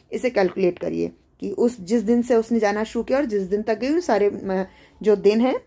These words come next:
या जो तारीख है, उनको गिनकर फिर लिख लीजिए, तो आपको आसानी रहेगी। ठीक है, तो पेरेंट्स, आपके लिए सजेशन है कि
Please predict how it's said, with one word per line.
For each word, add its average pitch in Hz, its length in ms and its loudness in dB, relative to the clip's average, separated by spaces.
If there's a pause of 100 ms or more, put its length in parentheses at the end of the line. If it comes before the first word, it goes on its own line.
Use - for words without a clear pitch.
(140)
या 196 120 0
जो 196 120 -4
तारीख 190 380 0
है, 302 60 2
उनको 226 200 0
गिनकर 190 360 -4
फिर 247 220 -4
लिख 202 220 -8
लीजिए, 135 280 -12 (1120)
तो - 60 2
आपको 190 240 2
आसानी 180 380 0
रहेगी। 156 360 -10 (760)
ठीक - 120 -2
है, 554 160 -2 (300)
तो 175 340 2 (340)
पेरेंट्स, 226 280 0
आपके 220 280 0
लिए 214 80 4
सजेशन 208 420 -2
है 233 80 0
कि 277 200 -4